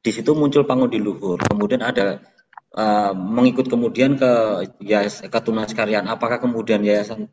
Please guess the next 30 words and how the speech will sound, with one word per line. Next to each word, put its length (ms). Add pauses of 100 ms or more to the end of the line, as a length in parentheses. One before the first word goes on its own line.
yayasan, 480
nama 160
yayasan 400
itu 160
yang 80
akan 240
kemudian 400
menjadi, 400 (320)
eh, 140 (100)
brand 480
ataupun, 440 (760)
eh, 720 (100)
nilai-nilai 520 (360)
keutamaan 560
itu 160
kemudian 400
harus 240 (240)
membawa 400
embel-embel 480
nama 240
yayasan 400
atau 160
nambah, 300 (100)
eh, 400
nama, 400 (400)
nama 480
apa 240
namanya 320
itu 240
untuk, 720